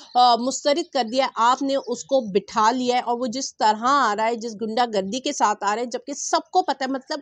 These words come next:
उनके अपने लोगों में से विटनेसेस आ रही हैं कि ये रिग्ड इलेक्शन है, हमें ऑफर दी गई है कि हम आपको जिता देते हैं। मतलब कुछ लोग, बाज़मीर लोग थे,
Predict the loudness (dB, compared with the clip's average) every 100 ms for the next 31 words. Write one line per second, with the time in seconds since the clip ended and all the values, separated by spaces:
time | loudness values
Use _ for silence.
0 | -6 -4 -2 -2 -4 -8 -20 -20 _ -2
1 | 0 4 6 6 4 4 2 4 4 2
2 | -2 -4 -4 -4 -4 0 2 4 4 2
3 | -2 -2 -2 0 0 0 -2 0 0 -2
4 | -4 -4 -2 -4 -4 0 0 0 0 0
5 | 2 2 4 2 4 2 2 -2 -2 -2
6 | -2 -2 -2 -4 -4 -2 2 2 2 0
7 | 0 -2 -4 -6 -6 -6 0 0 4 4
8 | 4 0 0 0 0 -2 -2